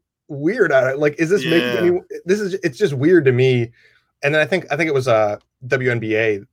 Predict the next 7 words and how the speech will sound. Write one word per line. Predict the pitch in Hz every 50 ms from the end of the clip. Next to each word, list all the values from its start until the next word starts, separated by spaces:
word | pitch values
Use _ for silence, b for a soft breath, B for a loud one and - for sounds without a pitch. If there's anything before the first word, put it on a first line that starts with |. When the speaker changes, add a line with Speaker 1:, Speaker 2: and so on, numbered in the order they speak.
| _ _ -
Speaker 1:
uh, | 117 107 101 101 101
that | 113 110 101 107
had | 113 107 104 101 101 - _ _ _ _ _ _ _ -
none | 123 123 135 151 139
of | 113 98
that. | 101 98 98 101 - _ b b b b b b b b b -
Um, | 120 113 110 107 107 107 107 104 104 101